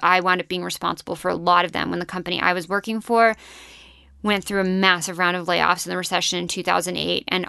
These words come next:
all the responsibilities from the graphic design team and the marketing team got dropped on the fashion team. And it turned into, we did everything from catalogs and photo shoot and photo retouching and hang tags,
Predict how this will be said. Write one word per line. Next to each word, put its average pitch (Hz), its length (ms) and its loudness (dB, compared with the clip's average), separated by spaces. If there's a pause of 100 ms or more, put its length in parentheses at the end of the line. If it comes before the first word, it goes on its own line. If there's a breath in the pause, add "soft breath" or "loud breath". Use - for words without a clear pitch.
all 185 400 6
the 202 100 -6
responsibilities 180 880 -2
from 175 320 -2
the 180 60 -4
graphic 175 360 0
design 165 420 -4
team 202 220 -4
and 185 80 -2
the 170 60 -2
marketing 175 420 -4
team 214 340 -2
got 190 200 0
dropped 175 320 0
on 180 80 -6
the 180 80 -8
fashion - 400 -2
team. - 380 -8 (400 loud breath)
And 180 360 0 (140)
it 202 140 -2
turned 185 260 -2
into, 175 720 0
we 185 260 -2
did 180 280 0
everything 185 800 0
from 180 160 -4
catalogs 170 580 2
and - 160 -10
photo - 240 -6
shoot - 540 -6
and 170 400 -2 (520 loud breath)
photo 185 280 2
retouching 170 640 0
and 165 100 -4
hang 165 280 -2
tags, 156 360 -2